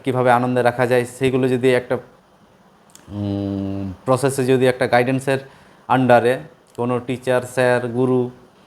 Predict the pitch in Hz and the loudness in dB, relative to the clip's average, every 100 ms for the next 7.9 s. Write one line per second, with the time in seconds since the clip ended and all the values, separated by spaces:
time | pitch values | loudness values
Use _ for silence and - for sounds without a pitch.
0 | _ _ _ _ 107 117 117 113 117 123 | _ _ _ _ -8 -4 -2 0 2 2
1 | 120 - - 127 123 117 123 131 135 127 | 0 -8 -12 -4 0 2 2 2 4 4
2 | 127 - 139 135 131 - 127 127 123 117 | 2 -2 -10 -6 -6 -6 -4 -4 -4 -6
3 | - - _ _ - - 120 123 120 120 | -12 -20 _ _ -16 -4 2 4 2 0
4 | 127 147 135 131 123 131 131 117 110 117 | 0 2 4 2 2 2 2 2 2 -4
5 | - - _ 127 135 143 135 131 123 123 | -18 -20 _ -4 2 2 2 2 0 0
6 | 127 131 131 123 - 156 151 - 143 - | 0 0 -2 -2 2 2 0 -6 -10 -4
7 | 127 135 135 135 135 135 135 151 101 | -2 -2 -2 -2 -2 -2 -2 -2 -2